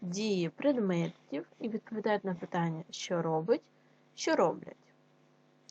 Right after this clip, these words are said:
Нам потрібно з вами записати, що ж ви, дії, які виконують діти.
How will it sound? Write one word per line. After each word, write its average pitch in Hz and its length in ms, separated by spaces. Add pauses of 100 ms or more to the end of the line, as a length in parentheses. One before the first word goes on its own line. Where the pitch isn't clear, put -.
(640)
Нам 415 160
потрібно 277 440
з 233 40
вами 220 360
записати, 226 760
що 466 320
ж - 160
ви, 202 320
дії, 269 380
які 208 380
виконують 202 640
діти. - 340